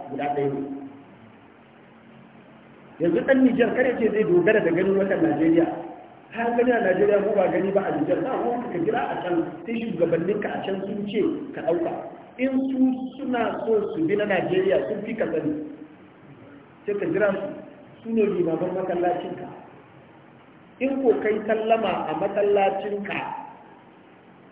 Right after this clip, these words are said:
da sallaman limamin wani masallacin, sallar ka ta yi? To haka azumi ba. Jama'a kuna fahimta?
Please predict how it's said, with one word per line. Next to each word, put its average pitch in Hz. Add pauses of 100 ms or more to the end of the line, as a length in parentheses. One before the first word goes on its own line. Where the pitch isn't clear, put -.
(200)
da 165 (100)
sallaman 214
limamin 185
wani 185
masallacin, 180
sallar 220
ka 170
ta 196
yi? 262 (640)
To 170
haka 202
azumi 160
ba. 139 (1900)
Jama'a 175
kuna 185
fahimta? -